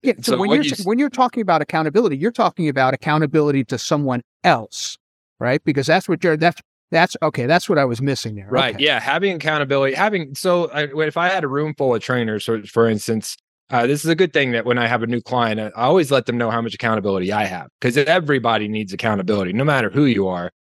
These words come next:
Speaker 2: your motivation fluctuates. You're not always gonna feel like working out. So, like, I, am I honest with my clients, with my clients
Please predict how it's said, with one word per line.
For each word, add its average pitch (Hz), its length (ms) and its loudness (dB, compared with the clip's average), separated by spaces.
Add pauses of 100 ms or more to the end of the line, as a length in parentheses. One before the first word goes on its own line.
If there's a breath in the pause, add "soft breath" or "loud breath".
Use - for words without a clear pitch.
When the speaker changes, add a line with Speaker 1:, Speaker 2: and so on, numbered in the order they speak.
(100)
Speaker 2:
your 123 120 2
motivation 123 1040 0
fluctuates. 98 600 -2
You're 139 100 2
not 143 200 0
always 117 340 2
gonna 104 200 -4
feel 123 280 0
like 98 180 -2
working 101 340 -2
out. 92 220 -10
So, 131 80 2
like, 131 140 2
I, 135 160 2 (100)
am 131 180 -2
I 139 140 0
honest 165 280 0
with 117 100 -2
my 117 120 0
clients, 123 560 -4
with 123 120 -2
my 113 80 2
clients 127 480 0